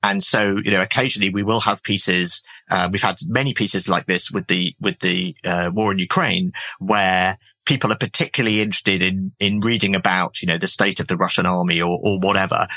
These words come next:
Um, and so those pieces, you know, will, if, if people are still interested in them, we'll, we'll leave them up.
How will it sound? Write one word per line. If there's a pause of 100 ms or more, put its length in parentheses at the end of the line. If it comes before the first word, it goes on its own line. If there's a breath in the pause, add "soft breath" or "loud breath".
(200 loud breath)
Um,
and
so (200 loud breath)
those
pieces,
you
know,
will,
if,
if
people
are
still (220 loud breath)
interested
in
them,
we'll,
we'll
leave
them
up.